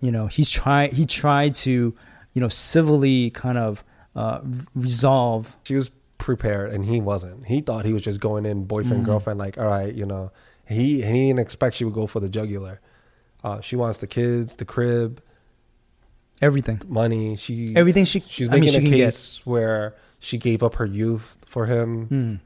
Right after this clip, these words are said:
Speaker 2: It's like the whole nine yards, man. Like,
Speaker 1: Oh,
Speaker 2: she
Speaker 1: wow.
Speaker 2: didn't work 'cause of him. Like, she's got everything on lock. She gave up her dreams and
Speaker 1: Wait,
Speaker 2: her
Speaker 1: was there,
Speaker 2: career.
Speaker 1: you said there was an agreement. So was there a written agreement? It was just like
Speaker 2: Well, I'll be surprised.
Speaker 1: I
Speaker 2: I
Speaker 1: mean,
Speaker 2: mean,
Speaker 1: it
Speaker 2: I
Speaker 1: seems
Speaker 2: don't
Speaker 1: so
Speaker 2: know
Speaker 1: formal.
Speaker 2: a hundred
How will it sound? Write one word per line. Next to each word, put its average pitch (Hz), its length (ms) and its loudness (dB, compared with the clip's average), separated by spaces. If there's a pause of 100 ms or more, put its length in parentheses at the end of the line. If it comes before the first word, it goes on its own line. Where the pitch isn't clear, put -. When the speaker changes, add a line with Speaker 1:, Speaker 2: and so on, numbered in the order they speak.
(260)
Speaker 2:
It's - 100 -14
like 107 180 -4
the 110 100 0
whole 131 200 4
nine 110 260 4
yards, 101 300 0
man. 95 260 -8
Like, 95 220 -6
Speaker 1:
Oh, 104 220 -2
Speaker 2:
she 92 180 -4
Speaker 1:
wow. 117 60 4
Speaker 2:
didn't 101 180 2
work 127 220 2
'cause 120 180 -2
of 113 120 -2
him. 113 280 -2
Like, 95 140 -12
she's 127 180 -10
got 98 180 -6
everything 110 480 -6
on 98 140 -6
lock. 92 400 -10 (320)
She - 160 -12
gave 120 200 0
up 110 120 -2
her 98 100 -6 (140)
dreams 117 420 -2
and 104 80 -4
Speaker 1:
Wait, 165 80 8
Speaker 2:
her 147 40 4
Speaker 1:
was 135 160 2
there, 170 140 6
Speaker 2:
career. 113 140 0
Speaker 1:
you 151 100 4
said 156 160 4
there 160 100 6
was 147 160 6
an 123 120 4
agreement. 110 480 2 (380)
So 135 160 2
was 120 180 4
there 127 180 4
a 117 40 0
written 131 320 -4
agreement? 127 380 -2
It - 20 0
was 110 120 -2
just 120 220 -4
like 101 140 -2
Speaker 2:
Well, 190 220 8
I'll 135 180 8
be 170 100 4
surprised. 135 420 6
Speaker 1:
I - 40 12
Speaker 2:
I - 20 12
Speaker 1:
mean, 208 100 8
Speaker 2:
mean, 220 60 8
Speaker 1:
it - 40 6
Speaker 2:
I 147 100 10
Speaker 1:
seems 151 100 8
Speaker 2:
don't 240 80 10
Speaker 1:
so - 20 12
Speaker 2:
know 113 100 8
Speaker 1:
formal. 113 120 8
Speaker 2:
a - 40 10
hundred 160 200 8